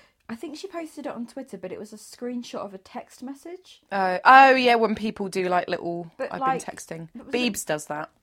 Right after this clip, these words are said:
Speaker 1: But it's a bit weird, though. Why not just do, like, a
Speaker 2: Like a
Speaker 1: note?
Speaker 2: press release.
Speaker 1: Or just a, a
Speaker 2: Are you concerned that she wasn't using the right n-, app?
Speaker 1: No, I just think it
Speaker 2: For
Speaker 1: was
Speaker 2: your,
Speaker 1: weird.
Speaker 2: like, she should have used notes and not iMessage.
Speaker 1: Yeah, but, you know,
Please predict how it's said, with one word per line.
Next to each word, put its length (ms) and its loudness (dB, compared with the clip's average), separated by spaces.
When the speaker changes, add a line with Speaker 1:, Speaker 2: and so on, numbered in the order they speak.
Speaker 1:
But 120 -6
it's 100 -8
a 40 -18
bit 140 -10
weird, 320 -10
though. 180 -10
Why 200 -6
not 160 -10
just 180 -18
do, 160 -10
like, 180 -16
a 40 -12
Speaker 2:
Like 220 -4
a 20 -2
Speaker 1:
note? 100 -8
Speaker 2:
press 340 -4
release. 420 -12
Speaker 1:
Or 140 -12
just 300 -18
a, 60 -18
a 80 -20
Speaker 2:
Are 60 6
you 180 6
concerned 420 2
that 120 4
she 100 -6
wasn't 220 -6
using 320 -4
the 80 -6
right 260 0
n-, 140 -10
app? 400 -6
Speaker 1:
No, 260 0
I 80 2
just 200 -10
think 100 -6
it 20 -10
Speaker 2:
For 140 2
Speaker 1:
was 80 0
Speaker 2:
your, 100 -2
Speaker 1:
weird. 220 0
Speaker 2:
like, 160 6
she 140 -4
should 180 0
have 80 -4
used 180 -6
notes 460 -2
and 140 -10
not 240 -4
iMessage. 680 -8
Speaker 1:
Yeah, 340 -6
but, 200 -8
you 120 -8
know, 260 -8